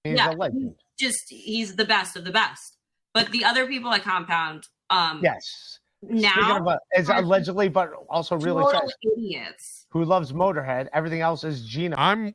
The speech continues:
Speaker 3: talking to Compound right now about a deal, actually.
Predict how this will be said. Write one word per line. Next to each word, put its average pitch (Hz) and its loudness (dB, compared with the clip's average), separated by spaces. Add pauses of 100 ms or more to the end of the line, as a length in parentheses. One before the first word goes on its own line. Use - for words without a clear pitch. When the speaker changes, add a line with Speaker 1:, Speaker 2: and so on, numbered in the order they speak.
(140)
Speaker 3:
talking 196 2
to 170 0
Compound 165 2
right 156 2
now 156 2
about 131 -2
a 123 -4
deal, 117 -2
actually. 104 -16